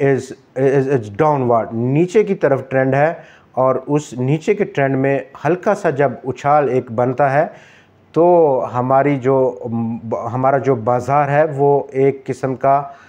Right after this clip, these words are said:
अ, उसको, अ, सुकून का, अ, झटका या पहलू या वक्त लेता है। ये वो तमाम फैक्टर्स हैं जिसको हमें, अ, निगाह में रखना होगा।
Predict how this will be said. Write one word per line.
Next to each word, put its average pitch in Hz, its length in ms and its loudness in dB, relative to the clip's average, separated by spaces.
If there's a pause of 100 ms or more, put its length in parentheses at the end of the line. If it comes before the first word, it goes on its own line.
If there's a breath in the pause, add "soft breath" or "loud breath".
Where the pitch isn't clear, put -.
(320 loud breath)
अ, 127 300 0
उसको, 135 440 0
अ, 120 540 -10
सुकून 151 720 -2
का, 151 440 0 (360 loud breath)
अ, 117 260 2
झटका 131 680 -2
या 139 180 2
पहलू 135 840 0 (460 soft breath)
या 131 280 2
वक्त 120 600 -4
लेता 117 540 0
है। 110 380 -2 (500 soft breath)
ये 147 180 2
वो 190 160 2
तमाम 185 380 2
फैक्टर्स 156 480 0
हैं 175 200 0
जिसको 151 640 2
हमें, 139 560 0
अ, 123 160 -4
निगाह 127 500 0
में 143 160 2
रखना 139 340 -2
होगा। 151 480 2